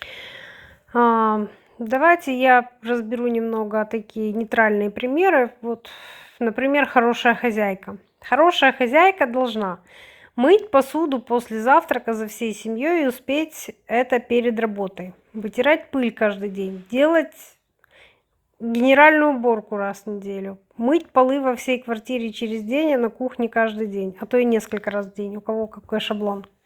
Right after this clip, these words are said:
А, бельё гладить сразу же, когда оно почти высохло, иначе перестирывать. В шкафах на кухне должен быть идеальный порядок, неважно, насколько устала после работы.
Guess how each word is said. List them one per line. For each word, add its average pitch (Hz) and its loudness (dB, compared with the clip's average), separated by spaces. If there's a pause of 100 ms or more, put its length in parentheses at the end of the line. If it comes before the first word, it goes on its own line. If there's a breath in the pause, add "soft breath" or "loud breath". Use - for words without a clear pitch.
(1400 loud breath)
А, 240 6
бельё 277 2
гладить 277 6
сразу 269 2
же, 240 -4
когда 240 2
оно 233 0
почти 226 -6
высохло, 277 0
иначе 254 2
перестирывать. 214 -6 (220)
В - -12
шкафах 320 6
на 269 2
кухне 285 -8
должен 240 -4
быть 226 -10
идеальный 226 2
порядок, 294 2
неважно, 254 0
насколько 247 -4
устала 233 -2
после 226 -6
работы. 202 -8